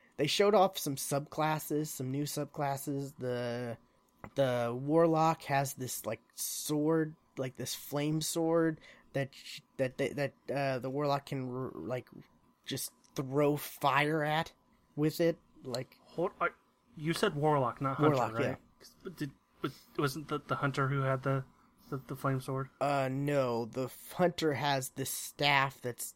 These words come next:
Speaker 1: like, uh, electricity, lightning.
Speaker 2: I'm talking about in,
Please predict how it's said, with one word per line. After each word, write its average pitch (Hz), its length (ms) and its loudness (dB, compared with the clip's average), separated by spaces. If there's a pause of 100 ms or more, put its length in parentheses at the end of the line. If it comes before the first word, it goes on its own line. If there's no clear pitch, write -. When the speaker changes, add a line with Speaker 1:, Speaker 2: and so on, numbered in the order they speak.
Speaker 1:
like, 110 320 -8
uh, 120 420 -2
electricity, 131 800 -6 (160)
lightning. 117 520 -4 (420)
Speaker 2:
I'm 147 120 0
talking 185 200 2
about 170 120 2
in, 165 120 -2